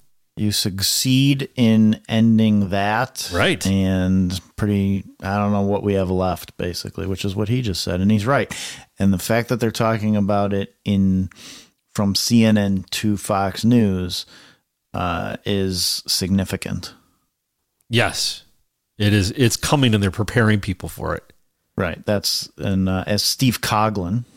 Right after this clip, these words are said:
Speaker 1: who we like, uh, and know on, uh, Twitter says, "This, th-, this is a leading indicator of a controlled active measure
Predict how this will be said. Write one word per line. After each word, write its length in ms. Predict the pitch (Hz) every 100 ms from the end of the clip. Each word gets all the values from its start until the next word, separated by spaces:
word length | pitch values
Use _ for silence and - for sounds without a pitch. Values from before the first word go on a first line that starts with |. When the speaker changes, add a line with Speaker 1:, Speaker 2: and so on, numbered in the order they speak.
| -
Speaker 1:
who 100 | 95
we 200 | 90 87
like, 500 | 87 87 90 - - -
uh, 320 | 101 90 90
and 180 | 95 90
know 140 | 87
on, 380 | 90 95 92 90
uh, 160 | 90 87
Twitter 380 | - - 95 90
says, 340 | - 98 98
"This, 280 | - 92 -
th-, 200 | - 98 -
this 260 | 117 110
is 140 | 104 98
a 60 |
leading 500 | 92 107 123 127 120 -
indicator 580 | 101 90 - 87 87 90
of 160 | 87
a 60 | 92
controlled 520 | - 92 - 107 107 -
active 420 | 101 - 98 87
measure 500 | 95 107 110 117